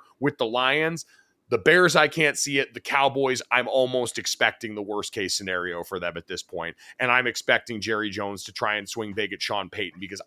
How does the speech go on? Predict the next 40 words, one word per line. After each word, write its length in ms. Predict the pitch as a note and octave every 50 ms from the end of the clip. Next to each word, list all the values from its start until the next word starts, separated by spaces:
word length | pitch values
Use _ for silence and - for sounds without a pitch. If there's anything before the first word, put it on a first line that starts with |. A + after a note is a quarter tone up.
| - A#2
I 80 | B2+
don't 200 | C3 C3+ C3 -
know 160 | A#2+ B2+ B2 B2
a 60 | A#2
world 420 | G#2+ G#2+ A2 G#2+ G#2+ G#2 G2+ - _ _ _ _ -
where 120 | B2+ C3+ B2
that 280 | G2 B2+ B2 B2+ -
guy's 280 | - C3+ B2 B2 A#2+ G#2
gonna 180 | A#2 B2 A#2+ A2+
sit 240 | - - B2+ - -
idly 380 | A#2 A#2+ A#2+ A#2 B2 A#2+ B2 A#2+
by 440 | A2 A#2 A#2 A2+ G#2+ G2 G2 F#2 - - - - -
and 140 | B2+ B2+ B2
watch 320 | A#2 A#2+ B2 A#2+ - -
this 160 | - B2+ -
person 380 | - - C#3 C3 A#2+ - - B2+
that 120 | A#2+ A#2
we've 140 | A#2+ A#2+ G#2+
all 260 | A#2 A#2+ A#2+ B2 A2+ -
seen 320 | - - - - C#3 C#3+ C#3+
and 100 | C#3 C#3
believed 300 | C#3 C3+ C#3 C3+ A#2+ B2
is 80 | A#2+
the 160 | A2+ C3 - -
apple 380 | C3 C3 B2 - C#3 C3 B2
of 60 | B2 A2+
his 180 | C3 B2+ A#2+
eye 340 | E3 F3+ F3 - C3+ B2+ A#2+ - - - - - A#2+
go 240 | - D#3+ D3 D3+ D3+
and 140 | D3 D3 C#3
coach 320 | - - C#3 B2+ A#2+ -
for 160 | - - B2 A2
somebody 600 | - - C3 A#2 A2+ A2+ A#2 A#2 A2 G#2+ G#2+ G#2
else 320 | G2+ G2 F#2 F#2 - -
when 160 | G#2+ G#2+ G2+
he 140 | F2+ G2+ G#2+
could 220 | - - A2 G2
have 100 | F2+ D#2+
had 240 | D#2 F2 D#2+ D2+ C#2+
him. 240 | C2+ B1 C#2+ E2+